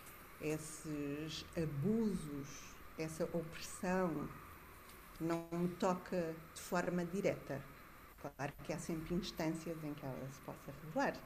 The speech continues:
eh, em termos sociais mais vastos, mas eu estou aqui, estou numa posição de poder, ah, sempre, ou quase sempre.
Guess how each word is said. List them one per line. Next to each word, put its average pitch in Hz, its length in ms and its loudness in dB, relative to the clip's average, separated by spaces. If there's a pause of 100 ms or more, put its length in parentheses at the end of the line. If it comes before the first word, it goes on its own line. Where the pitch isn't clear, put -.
(540)
eh, 139 280 2
em 139 80 4
termos 151 320 0
sociais 160 400 0
mais 185 220 4
vastos, 180 320 4
mas 156 220 2
eu 156 60 0
estou 160 360 0 (120)
aqui, 180 220 0 (300)
estou - 320 -2
numa 165 240 0
posição 165 640 0
de 160 100 0
poder, 165 640 6 (1120)
ah, 151 480 2 (340)
sempre, 147 400 2 (140)
ou 135 80 2
quase 139 240 2
sempre. - 520 -2